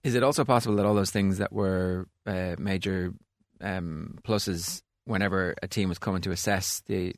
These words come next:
the Patriots as opposition, we don't know which of their running backs is gonna be the one that we have to watch out for, we don't know which of the receivers is the one that's gonna be hot.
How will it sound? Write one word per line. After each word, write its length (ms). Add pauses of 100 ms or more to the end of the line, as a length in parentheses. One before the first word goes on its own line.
(580)
the 320
Patriots 320
as 160
opposition, 500 (380)
we 80
don't 100
know 80
which 140
of 40
their 80
running 220
backs 220
is 80
gonna 180
be 160
the 100
one 140
that 100
we 80
have 180
to 60
watch 200
out 140
for, 240
we 100
don't 100
know 100
which 140
of 60
the 80
receivers 440
is 120
the 100
one 120
that's 120
gonna 160
be 100
hot. 320